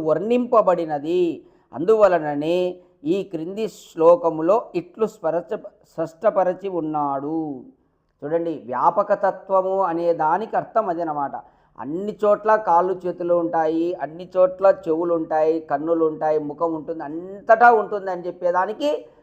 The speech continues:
ఆ విధంగా వర్ణన చేశారు, అంతే. కాబట్టి అంతటా ఉందంటే మళ్ళీ చేతులు కనపడాలి కదా అని అది, అది కాదు అర్థం. అంతటా ఉన్నదానికి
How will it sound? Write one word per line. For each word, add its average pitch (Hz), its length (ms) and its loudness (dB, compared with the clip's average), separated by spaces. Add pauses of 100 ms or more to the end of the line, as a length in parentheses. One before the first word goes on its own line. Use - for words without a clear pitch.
(140)
ఆ 147 160 2
విధంగా 208 360 2
వర్ణన 185 520 2 (100)
చేశారు, 165 460 2 (100)
అంతే. 143 280 -4 (540)
కాబట్టి 190 280 0
అంతటా 202 480 6
ఉందంటే 214 440 2
మళ్ళీ 208 320 2
చేతులు 190 260 -2
కనపడాలి 202 540 2
కదా 202 160 6
అని 202 200 2
అది, 139 280 -6 (100)
అది 151 220 -4
కాదు 180 300 4
అర్థం. 165 320 -4 (500)
అంతటా 185 400 2
ఉన్నదానికి 185 600 0